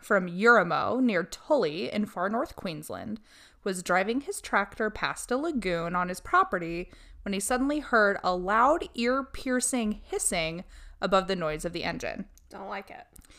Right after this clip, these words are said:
Speaker 1: Thinking he'd sustained a puncture, George immediately stopped to check the tractor's tires.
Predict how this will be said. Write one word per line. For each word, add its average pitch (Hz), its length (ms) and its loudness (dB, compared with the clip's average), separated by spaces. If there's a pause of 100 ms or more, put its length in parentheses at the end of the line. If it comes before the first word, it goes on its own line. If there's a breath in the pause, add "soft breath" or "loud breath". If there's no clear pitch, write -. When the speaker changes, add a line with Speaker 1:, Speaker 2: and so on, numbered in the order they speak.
(340 loud breath)
Speaker 1:
Thinking 262 400 0
he'd 254 200 -4
sustained 202 500 0
a 202 60 -2
puncture, 185 640 0
George 202 280 2
immediately 254 480 2
stopped - 400 0
to 220 80 -8
check 170 320 -4
the 208 80 -4
tractor's 175 640 -4
tires. 202 640 0